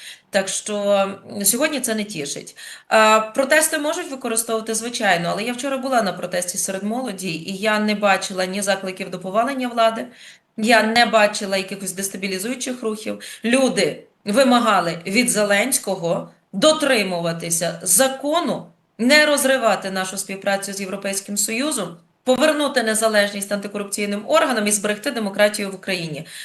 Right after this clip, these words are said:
З чим це загрожує? А нічим це не загрожує. Це хіба Зеленський собі зараз щось намалює і почне розказувати, що всі, хто вийшли на вулицю, це промосковські впливи.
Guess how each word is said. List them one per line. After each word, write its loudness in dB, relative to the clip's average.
З -10
чим 6
це 4
загрожує? -2
А 4
нічим -2
це -2
не -6
загрожує. -6
Це -2
хіба 0
Зеленський 2
собі -2
зараз 2
щось -4
намалює 0
і 2
почне 2
розказувати, 2
що -6
всі, -2
хто -6
вийшли -4
на 0
вулицю, -4
це -8
промосковські -6
впливи. -8